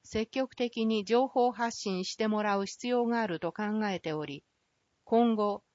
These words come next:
連携を積極的に進めていきたい。都市農業振興基本法。問い、都市農業は防災空間の確保、環境の保全といった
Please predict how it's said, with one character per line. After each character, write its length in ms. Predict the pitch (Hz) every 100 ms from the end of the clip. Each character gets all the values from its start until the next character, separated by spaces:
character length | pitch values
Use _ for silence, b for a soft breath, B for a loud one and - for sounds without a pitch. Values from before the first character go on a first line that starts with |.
| -
連 260 | 208 254 254
携 260 | 254 247 233
を 100 | 226
積 220 | 220 226
極 240 | 285 269
的 300 | - 254 240
に 180 | 226 220
進 260 | - - 226
め 120 | 208
て 140 | -
い 140 | 180 175
き 160 | -
た 160 | - 139
い。 100 | 123 _ _ _ _ _ _ _ _ _ _ _ _ _ _ _ _ _
都 120 | 226
市 180 | 226 269
農 260 | 262 254 247
業 240 | 240 240
振 280 | 233 240 214
興 300 | - 156 160
基 140 | -
本 300 | 175 190 175
法。 380 | 160 151 107 - _ _ _ _ _ _ _ _ _ _ _ _
問 240 | - 185 175
い、 120 | - _ _ _ -
都 100 | 233
市 160 | 226 285
農 240 | 294 262
業 280 | 196 165 151
は 240 | 147 147 b -
防 200 | 196 277
災 260 | 254 269 262
空 240 | 277 247
間 280 | 190 170 156
の 120 | 160
確 320 | - 190 175
保、 240 | 147 135 - _ _ _
環 240 | 247 277
境 260 | 269 262 247
の 120 | 240
保 140 | 233 220
全 240 | 240 233
と 180 | - 214
い 80 | 202
っ 160 | _
た 240 | 185 180